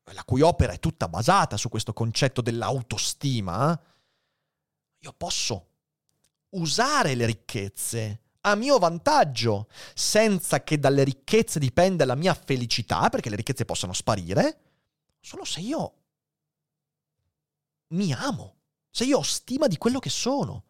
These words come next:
se io decido che io sono questa cosa qua e l'accetto fino in fondo, con tutti i miei difetti, tutti i miei pregi, quello che sono da ogni punto di vista.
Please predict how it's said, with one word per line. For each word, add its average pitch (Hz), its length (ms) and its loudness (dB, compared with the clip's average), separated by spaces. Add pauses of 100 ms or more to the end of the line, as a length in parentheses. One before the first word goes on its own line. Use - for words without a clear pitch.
(280)
se 240 160 0
io 254 120 6
decido 180 880 4 (1160)
che 185 120 0
io 233 120 4
sono 120 240 0
questa 220 340 2
cosa 151 220 0
qua 247 200 -2
e 311 40 0
l'accetto 233 480 -4
fino 196 200 -6
in 123 80 -4
fondo, 202 520 -6 (680)
con 202 140 0
tutti 175 160 -4
i 170 40 0
miei 147 120 4
difetti, 143 720 0 (180)
tutti 196 180 -2
i 175 40 0
miei 151 160 2
pregi, 143 520 2 (220)
quello 208 200 4
che 175 100 0
sono 262 260 2
da 180 140 2
ogni 320 200 0
punto 269 220 -6
di 226 80 -4
vista. 226 400 -4